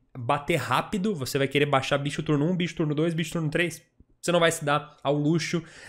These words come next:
de passar o seu segundo turno fazendo algo que vai gerar valor só lá no terceiro ou no quarto turno, né? Provavelmente mais pro quarto turno, porque criatura no primeiro turno criatura no segundo,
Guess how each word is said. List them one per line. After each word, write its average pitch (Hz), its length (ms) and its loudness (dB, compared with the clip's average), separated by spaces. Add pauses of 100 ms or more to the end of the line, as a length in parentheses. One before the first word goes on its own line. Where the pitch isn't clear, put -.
de 127 100 0
passar 131 300 2
o 143 60 2
seu 147 180 0
segundo 143 380 0
turno 139 240 4
fazendo 135 360 0
algo 127 160 2
que - 100 -14
vai 131 140 0
gerar 123 220 2
valor 123 380 0
só 131 240 -2
lá 143 100 0
no 135 80 -2
terceiro 135 480 0
ou 135 60 -2
no 127 80 -4
quarto 120 320 0
turno, 95 280 -6
né? 95 160 -6 (360)
Provavelmente 180 600 6
mais 165 160 2
pro - 160 -4
quarto 160 360 0
turno, 151 320 2
porque 113 260 -6
criatura 143 460 2
no 151 80 0
primeiro 160 240 2
turno 233 280 6 (460)
criatura 180 400 6
no 175 80 0
segundo, 180 480 2